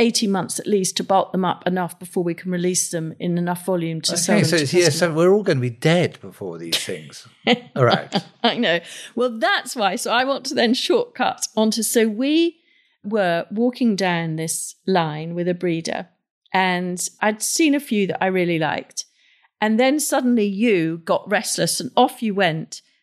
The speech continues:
Speaker 1: and spotted something a little bit further off in the distance, which was a big block of a really amazingly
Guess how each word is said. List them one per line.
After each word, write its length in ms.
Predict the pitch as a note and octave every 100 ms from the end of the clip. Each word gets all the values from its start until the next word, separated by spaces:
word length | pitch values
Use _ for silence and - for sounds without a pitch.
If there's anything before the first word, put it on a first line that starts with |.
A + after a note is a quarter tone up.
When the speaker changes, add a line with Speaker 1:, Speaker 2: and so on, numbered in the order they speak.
| _ _ G3+
Speaker 1:
and 360 | G3+ G3 G3
spotted 840 | - - - - D4+ - - F3
something 640 | - - - - E3+ E3 - _ _
a 60 | A3
little 200 | A#3+ B3
bit 300 | A#3 - -
further 340 | A3 G3+ G3+
off 200 | E3+ E3+
in 80 | F#3
the 80 | F3+
distance, 680 | G3+ G3 - C#3 D#3 - - _ _ _
which 280 | G#3 G#3+ -
was 160 | A3 G#3+
a 80 |
big 300 | G#3+ A#3+ G3
block 600 | - C#4 C#4+ - - - -
of 160 | G3 G3+
a 60 | G#3+
really 440 | A3 A3 A3+ A#3
amazingly 920 | A3 A3 A#3 A#3+ A#3 G3 E3+ E3 D#3